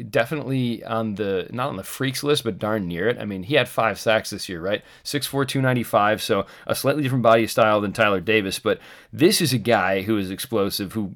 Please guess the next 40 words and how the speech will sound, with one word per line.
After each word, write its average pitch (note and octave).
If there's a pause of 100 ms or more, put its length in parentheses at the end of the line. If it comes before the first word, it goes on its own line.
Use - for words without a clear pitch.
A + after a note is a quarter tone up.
plays G#2+
nastier, F#2
who F#2
plays G#2+ (180)
more A2+
with G#2
an G2
edge, G#2
I A2
think, A2
than F2+
Davis F#2
does. D2+ (260)
Uh, F2+
he A2
gets A2
in C3+
passing B2
lanes, A2+
does G#2+
the G#2
stunts A2+
really G#2+
well. G#2+
He's G2
an G2+
explosive G#2+
guy, G#2
shoves G#2
off G#2
the G2+
blocks, G#2 (380)
and G#2+
he's G#2+
just A#2+
the A#2
kind A#2
of G#2+
player A#2
that G2+